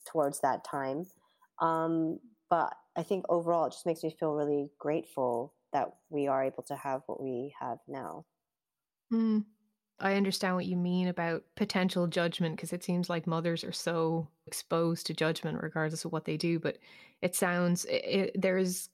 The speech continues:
Speaker 2: kind of something intensely beautiful about making a conscious decision to s-, kind of find your way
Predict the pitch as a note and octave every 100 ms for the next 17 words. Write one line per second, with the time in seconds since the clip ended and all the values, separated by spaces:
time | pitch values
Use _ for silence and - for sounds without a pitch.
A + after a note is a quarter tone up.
0 | _ - F3+ E3+ - F#3 F3 E3+ - E3
1 | E3 E3+ E3+ F#3+ G3+ F3 D3+ D3 - D#3
2 | D3+ D3+ D3+ - D3+ E3+ D#3 - D#3 E3
3 | D#3 D3+ - D#3+ - D#3 D3 - D#3+ D#3
4 | D#3 D#3+ D3 C#3+